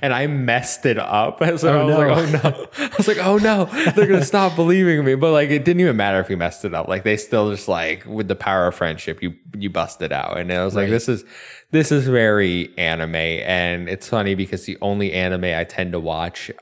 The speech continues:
Speaker 1: are the shonen anime where everything is done with the power of friendship. So
Speaker 2: Okay.
Speaker 1: it felt very,
Speaker 2: <laughs>
Speaker 1: very familiar to me.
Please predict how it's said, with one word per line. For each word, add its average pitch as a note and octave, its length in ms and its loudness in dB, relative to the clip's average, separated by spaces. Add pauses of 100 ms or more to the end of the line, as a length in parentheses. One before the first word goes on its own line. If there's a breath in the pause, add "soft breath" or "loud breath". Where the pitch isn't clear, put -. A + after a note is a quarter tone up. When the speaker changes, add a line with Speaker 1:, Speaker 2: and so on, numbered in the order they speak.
Speaker 1:
are E2 260 -4
the D#2+ 280 -4
shonen F#2 560 -4
anime F#2+ 500 -2
where E2+ 160 -4
everything E2+ 480 -6
is F2 380 -8
done F2 380 -4
with F2 120 -8
the F2 100 -4
power - 280 -8 (200)
of F2+ 80 -4
friendship. F#2+ 600 -4
So F#2+ 200 0
Speaker 2:
Okay. A2+ 140 0
Speaker 1:
it - 20 -4
felt G2+ 200 0
very, F2 460 -2 (180)
Speaker 2:
<laughs> - 200 -20
Speaker 1:
very B2+ 320 2
familiar F2 580 -2
to - 160 -14
me. E2 260 -10